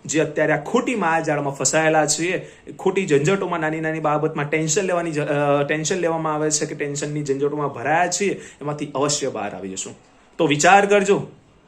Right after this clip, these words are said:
અને આવી ખોટી બાબતોમાંથી રાજીનામું જરૂર આપજો, જેથી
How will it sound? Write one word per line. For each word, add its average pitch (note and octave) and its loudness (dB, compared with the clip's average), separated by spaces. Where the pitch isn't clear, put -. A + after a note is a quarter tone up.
અને D3 0
આવી C#3 -2
ખોટી G#3+ 2
બાબતોમાંથી E3 -2
રાજીનામું C#3+ -2
જરૂર D3+ 2
આપજો, E3 0
જેથી B2+ -2